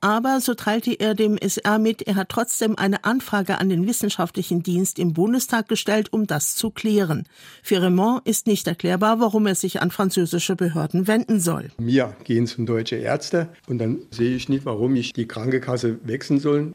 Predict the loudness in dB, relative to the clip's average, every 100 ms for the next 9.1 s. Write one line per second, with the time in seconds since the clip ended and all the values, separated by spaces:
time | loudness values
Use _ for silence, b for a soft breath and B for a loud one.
0 | -4 -2 0 2 2 0 -2 -4 -6 -4
1 | -2 0 0 0 0 -2 -4 -4 -2 -2
2 | 0 0 0 -2 -2 -2 0 0 2 2
3 | 0 -2 -4 -2 -2 -2 0 0 0 0
4 | 0 0 2 2 0 -2 -2 -4 0 0
5 | 0 -2 -2 0 -2 0 -2 0 -2 0
6 | 2 2 0 0 0 0 -2 0 -2 -2
7 | -4 0 0 2 0 -2 -2 0 0 0
8 | 0 0 0 -2 -2 -2 0 2 4 4